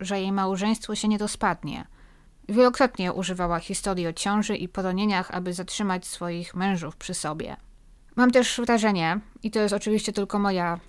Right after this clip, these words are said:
interpretacja, mogę być w błędzie, ale przyszło mi do głowy, że możliwe, że właśnie będąc w ciąży po raz pierwszy, w prawdziwej ciąży w wieku osiemnastu lat, możliwe, że Lisa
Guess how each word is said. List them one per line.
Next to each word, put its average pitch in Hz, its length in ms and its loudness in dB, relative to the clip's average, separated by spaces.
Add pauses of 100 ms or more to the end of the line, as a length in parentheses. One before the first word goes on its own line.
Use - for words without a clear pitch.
interpretacja, 180 760 -2
mogę 175 220 -2
być 175 200 -4
w 170 40 -8
błędzie, 165 580 -4 (320)
ale 254 180 6
przyszło 269 280 0
mi 294 100 4
do 262 120 6
głowy, 254 320 4
że 226 400 4
możliwe, 269 380 2
że 240 180 4
właśnie 220 280 0
będąc 214 460 2
w - 60 -10
ciąży 202 440 0
po 190 100 -6
raz - 180 -4
pierwszy, 170 460 -4
w - 60 -12
prawdziwej 196 460 2
ciąży 156 520 -4
w 170 80 -6
wieku 165 260 -6
osiemnastu 185 580 -2
lat, - 380 -4 (460)
możliwe, 247 300 2
że 247 120 4
Lisa 233 460 2